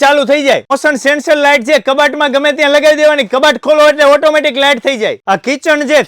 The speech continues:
ખોલો ને એટલે ગ્લાસ થઈ જાય. નાના બાળકો માટે તો ઉડતી ઢીંગલી છે. નાના બાળકો માટે કપડાં ધોવા હોય ને તો એના માટે તો વોશિંગ મશીન છે, સાવ મિની,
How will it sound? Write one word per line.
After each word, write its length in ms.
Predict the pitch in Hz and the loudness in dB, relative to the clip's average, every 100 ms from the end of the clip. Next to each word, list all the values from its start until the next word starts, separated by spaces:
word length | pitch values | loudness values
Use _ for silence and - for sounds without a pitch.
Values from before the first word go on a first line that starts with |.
| - | 0
ખોલો 260 | 254 320 311 | 2 2 2
ને 100 | 294 | 0
એટલે 160 | 294 277 247 | -2 -2 2
ગ્લાસ 280 | 302 311 - | 2 2 -2
થઈ 120 | 302 262 | -4 0
જાય. 220 | 214 117 165 | -2 -4 -6
નાના 260 | 202 269 277 254 | -4 0 0 4
બાળકો 380 | 277 294 302 285 | 4 2 0 -2
માટે 260 | 294 285 302 330 | -2 -2 -2 2
તો 80 | 330 285 269 | 4 4 2
ઉડતી 340 | 285 262 302 | -2 -2 -2
ઢીંગલી 560 | 220 254 294 294 294 269 | 0 -2 0 0 0 0
છે. 100 | 294 285 254 185 104 269 | 2 4 4 0 -4 -2
નાના 200 | 285 262 | 2 4
બાળકો 380 | 277 285 294 285 | 4 2 0 0
માટે 260 | 285 285 302 285 | 0 2 2 2
કપડાં 340 | 262 311 294 220 | -2 0 0 2
ધોવા 240 | 285 320 | 4 6
હોય 160 | 320 320 | 6 4
ને 80 | 294 | 2
તો 160 | 277 285 | 2 2
એના 160 | 302 294 | 2 2
માટે 160 | 294 294 | 2 4
તો 80 | 302 254 | 4 4
વોશિંગ 340 | 277 320 285 294 | 2 0 -2 -2
મશીન 320 | 294 294 302 | -2 -2 0
છે, 100 | 269 220 | 0 2
સાવ 280 | 247 302 277 262 | 2 4 2 0
મિની, 280 | 311 311 | 0 0